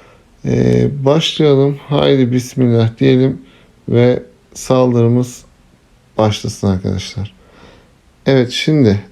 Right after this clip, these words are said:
düşüncemizi gerçekleştireceğimiz gibi önce bebek ejderlerle şu kenarları birazcık yontuyoruz arkadaşlar.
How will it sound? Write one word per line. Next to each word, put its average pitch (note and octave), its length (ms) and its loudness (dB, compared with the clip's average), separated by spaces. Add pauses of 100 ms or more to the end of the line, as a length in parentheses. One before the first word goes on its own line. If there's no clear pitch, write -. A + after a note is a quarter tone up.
(280)
düşüncemizi D3 600 0
gerçekleştireceğimiz C#3 1120 0
gibi G#2+ 180 2
önce C#3 520 2
bebek C3 280 0
ejderlerle B2+ 760 2 (580)
şu - 200 -20
kenarları C3+ 920 2 (200)
birazcık C3 640 0
yontuyoruz B2 560 2
arkadaşlar. G#2+ 840 0